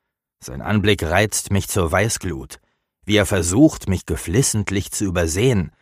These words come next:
Dabei weiß ich, dass er irgendeine Schweinerei ausbrütet, sonst würden ihm nicht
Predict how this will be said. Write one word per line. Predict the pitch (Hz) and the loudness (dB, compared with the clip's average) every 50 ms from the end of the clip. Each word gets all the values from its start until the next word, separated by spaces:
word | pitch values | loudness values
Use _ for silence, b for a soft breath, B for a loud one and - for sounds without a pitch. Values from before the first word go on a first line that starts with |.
| _ _ _ _ _ _ | _ _ _ _ _ _
Dabei | 113 120 117 135 131 120 92 | 0 2 4 6 6 6 6
weiß | 98 113 139 165 170 151 - - - | 6 6 6 6 4 2 -2 -6 -2
ich, | - 135 117 - - - | -2 -2 -2 -2 -4 -8
dass | - 90 - - | -6 -6 -6 -6
er | - 98 101 - - | -4 -4 -4 -4 0
irgendeine | 113 127 127 113 98 107 101 98 - - 110 113 104 101 90 | 2 2 2 2 2 0 -2 -2 -2 -2 0 2 2 0 0
Schweinerei | - - 95 101 101 107 101 98 87 82 104 117 110 80 | -2 -2 0 0 2 2 2 0 2 2 2 2 2 0
ausbrütet, | 87 104 107 98 - - 90 104 107 104 - - 98 80 - B B B B B B _ | 0 -2 -2 -4 -6 -6 -6 -4 -4 -2 -2 -2 -4 -4 -6 B B B B B B _
sonst | - 82 - - - | -10 -8 -8 -8 -6
würden | 85 95 101 90 107 107 | -4 -4 -2 -2 -4 -4
ihm | - 95 90 90 90 | -2 -2 0 2 2
nicht | 101 104 - - | 2 0 -2 -6